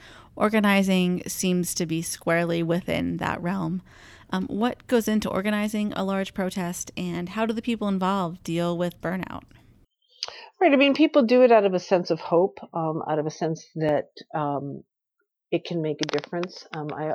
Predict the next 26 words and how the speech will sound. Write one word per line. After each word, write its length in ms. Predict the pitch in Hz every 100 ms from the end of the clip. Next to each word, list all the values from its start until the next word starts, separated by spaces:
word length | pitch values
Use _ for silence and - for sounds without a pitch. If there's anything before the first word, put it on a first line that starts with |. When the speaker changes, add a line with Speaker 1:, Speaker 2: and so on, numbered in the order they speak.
| -
Speaker 2:
you 100 | 170
know, 80 | 147
I 60 | 147
always 180 | 151 160
use 180 | 160 165
Rebecca 340 | 151 143 135
Solnit's 580 | - 147 151 151 - _
distinction 520 | 139 - 143 147 139
between 260 | 127 - 143 127
optimism 540 | 135 151 147 143 147
and 100 | 135 131
hope, 220 | 156 160 - - - - -
where 180 | - -
optimism 600 | 147 - 156 143 143 139 131
is 100 | 131
the 80 | 131
sort 240 | - 139 127
of 100 | 117
starry-eyed 720 | - 147 127 143 131 131 -
view 140 | 143 131
that 160 | 123 135
everything's 440 | 135 - 120 131
gonna 180 | - 127 139
be 180 | 139
okay, 480 | 120 123 165 156 160 165 _ - _ - _ -
um, 300 | 156 139